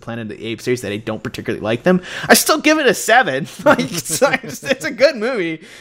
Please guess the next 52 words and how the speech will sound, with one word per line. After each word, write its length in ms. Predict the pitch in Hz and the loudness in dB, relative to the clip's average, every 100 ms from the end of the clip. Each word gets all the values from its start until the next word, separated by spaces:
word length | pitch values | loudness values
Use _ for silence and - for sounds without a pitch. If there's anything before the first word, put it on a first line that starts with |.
| - | -6
The 120 | 208 | -4
structural 680 | 202 - 156 190 - 214 202 | -4 -6 -6 -6 -4 -4 -4
elements 420 | 185 190 190 190 | -4 -6 -8 -10
are 80 | 185 | -10
there. 340 | 160 170 175 175 | -10 -8 -6 -6
They're 160 | 131 | -8
well 340 | 120 127 151 151 | -10 -10 -10 -12
structured. 560 | - 139 139 - 147 | -12 -12 -10 -12 -12
They're 100 | 123 | -12
well 320 | 117 117 139 127 | -14 -10 -10 -10
done. 400 | 123 131 131 110 | -12 -12 -12 -14
The, 120 | 113 _ | -18 _
I 120 | 120 | -14
mean, 160 | 123 123 | -12 -12
it's, 180 | 113 - | -14 -14
it, 100 | 131 120 | -16 -14
it, 120 | 123 - | -16 -14
at 360 | 135 - - | -10 -10 -6
first 340 | 302 262 175 165 | -2 -2 -2 -6
I 100 | 151 | -6
thought 220 | 147 139 | -6 -6
it 60 | |
was 140 | 131 127 | -10 -12
more 200 | 135 135 | -12 -8
like 220 | 127 120 | -10 -10
a 140 | 120 - | -14 -12
look 220 | 160 165 | -12 -10
at 120 | 139 | -12
what 100 | 135 | -12
we 80 | 135 | -12
can 160 | 123 120 | -14 -12
do 160 | 123 | -10
with 140 | 120 120 | -10 -12
C 180 | 135 | -14
G 200 | 123 127 | -12 -14
thing 200 | 120 120 | -14 -16
with 160 | 113 113 | -16 -16
Andy 220 | 120 117 | -16 -16
Serkis, 340 | - 135 117 - | -12 -12 -12 -14
but 100 | 160 | -16
it's 140 | - | -14
well 240 | 175 294 | -4 -2
beyond 480 | 233 156 147 220 135 | -2 -8 -8 -10 -10
that 240 | 113 107 - | -16 -20 -20
in 140 | 131 | -16
terms 240 | 131 165 123 | -12 -12 -12
of 80 | |
actually 340 | 131 151 - 139 | -14 -16 -16 -16
having 240 | 131 131 | -14 -16
a 60 | 113 | -16
great 280 | 104 139 143 | -16 -16 -18
story, 580 | - 127 131 127 127 | -18 -14 -12 -10 -12